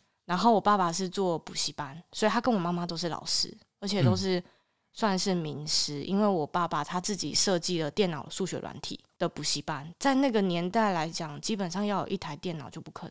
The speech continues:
Speaker 1: 不太可能。以前都是那最古老的那种，你知道很大台的。
Speaker 2: 对啊，对啊，对啊，对啊。
Speaker 1: 我在那个年纪就已经有个人电脑了。
Speaker 2: 你说你那个年纪，那，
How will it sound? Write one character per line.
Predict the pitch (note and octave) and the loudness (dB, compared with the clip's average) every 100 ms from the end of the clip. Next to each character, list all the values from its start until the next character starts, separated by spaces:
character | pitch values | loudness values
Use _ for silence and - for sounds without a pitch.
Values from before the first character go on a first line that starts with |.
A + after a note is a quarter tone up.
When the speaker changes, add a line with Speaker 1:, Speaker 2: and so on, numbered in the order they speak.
| _ | _
Speaker 1:
不 | F3+ | -8
太 | E3+ F3 | -4 -4
可 | - | -6
能。 | - - | -10 -6
以 | |
前 | F3 | -4
都 | F#3 G#3+ | -2 0
是 | A#3+ | 2
那 | A3+ G3 | 2 2
最 | A#3 G#3 F#3 - - - - _ | 2 2 2 -4 -18 -20 -20 _
古 | - F#3+ | -2 2
老 | G3+ D#3 | 4 2
的 | D3+ | 0
那 | E3 F3+ | -2 -2
种， | E3 C#3+ - _ - | -2 -6 -12 _ -12
你 | E3+ | -2
知 | |
道 | G3 | 0
很 | F3 D#3 | 0 0
大 | A3+ F3 | 2 2
台 | - D#3+ G#2 | 0 -4 -2
的。 | - | 8
Speaker 2:
对 | D3+ | 8
啊， | C3+ | 8
对 | C3 B2 | 4 2
啊， | |
对 | A#2 A#2+ | 2 2
啊， | G#2+ | 0
对 | G2+ G2 | 0 -2
啊。 | F#2 G2+ _ - | -2 -8 _ -2
Speaker 1:
我 | G3+ | 4
在 | A3+ | 6
那 | B3+ | 6
个 | B3+ | 6
年 | G#3 E3+ | 4 2
纪 | G3+ | 0
就 | F#3+ F3+ | 2 2
已 | |
经 | F3+ | 2
有 | F3+ | -4
个 | - E3+ | -4 -6
人 | C3+ | -6
电 | E3 E3 | -8 -10
脑 | - | -10
了。 | - - _ - | -14 -20 _ 0
Speaker 2:
你 | A#2+ | 4
说 | B2 F#3 | 8 8
你 | A2+ | 8
那 | F3 | 8
个 | A#2+ | 10
年 | G2+ A2 | 8 6
纪， | C#3 A2 | 4 4
那， | A#2+ B2+ | 6 6